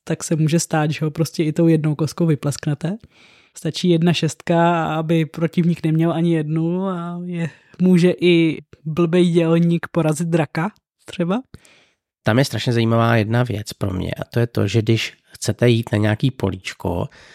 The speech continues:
Speaker 2: tak vy tam skočíte a rovnou uděláte tu akci a ten boj je až po akci. Já jsem většinou zvyklý, že ten boj musí proběhnout na začátku a teprv potom mám možnost získat ten bonus z toho políčka,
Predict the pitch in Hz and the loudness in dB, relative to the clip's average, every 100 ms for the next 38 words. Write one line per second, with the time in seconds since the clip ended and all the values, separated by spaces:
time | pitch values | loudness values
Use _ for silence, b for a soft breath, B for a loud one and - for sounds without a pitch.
0 | B B _ 107 - 101 123 123 - 107 | B B _ -8 -4 0 0 0 -2 -4
1 | - - 92 92 - - 113 104 107 113 | -6 -6 -4 -4 -6 -6 -4 -2 2 2
2 | 117 113 110 107 - 113 123 - - - | 2 2 2 2 0 -2 -2 -4 -8 -10
3 | 107 92 - 113 _ _ _ 127 110 104 | -10 -10 -4 -6 _ _ _ 0 2 2
4 | 107 104 110 - 113 - - - - 107 | 2 4 2 0 -4 -4 -14 -10 -6 -6
5 | - - 90 98 - 127 - 135 127 110 | -6 -8 -4 -4 0 0 2 4 4 2
6 | 104 123 117 - B B B B B - | -2 -2 -2 -4 B B B B B -4
7 | 113 123 117 113 - - 120 113 117 113 | 2 4 4 2 0 -2 0 2 2 0
8 | 127 110 107 113 123 101 92 101 - 123 | -2 -2 0 2 2 0 -4 -4 2 0
9 | - - - - 131 - - - 131 - | 2 -4 -4 -2 -2 -2 -6 -8 -6 2
10 | 127 131 127 _ _ 127 123 117 110 117 | 2 2 0 _ _ 0 2 4 2 0
11 | 104 107 - - - 104 101 101 _ 117 | -2 -4 -4 -8 -2 -2 0 -4 _ -4
12 | 110 104 101 - - 113 113 - 113 107 | 2 2 0 -4 0 2 2 -2 -10 -10
13 | - - 104 | -10 -6 -6